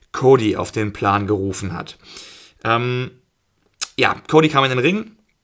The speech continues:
und, ähm, Jake Hager und Chris Jericho haben den Ring verlassen. Cody hat nur noch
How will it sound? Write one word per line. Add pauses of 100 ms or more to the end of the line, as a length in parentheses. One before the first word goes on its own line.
(520)
und,
ähm,
Jake
Hager
und
Chris
Jericho
haben
den
Ring
verlassen. (300)
Cody
hat
nur
noch